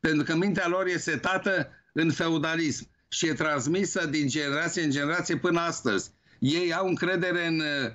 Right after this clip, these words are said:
ruda lor, în fiul lor și în, în vecini, eventual. Este îngrozitor. Asta, eu,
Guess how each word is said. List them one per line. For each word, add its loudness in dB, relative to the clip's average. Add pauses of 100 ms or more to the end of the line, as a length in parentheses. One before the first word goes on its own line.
(640)
ruda 0
lor, 2
în 0
fiul 2
lor 0
și -2
în, 0 (540)
în 2
vecini, 0
eventual. -2 (520)
Este -2 (300)
îngrozitor. 0
Asta, -2
eu, -2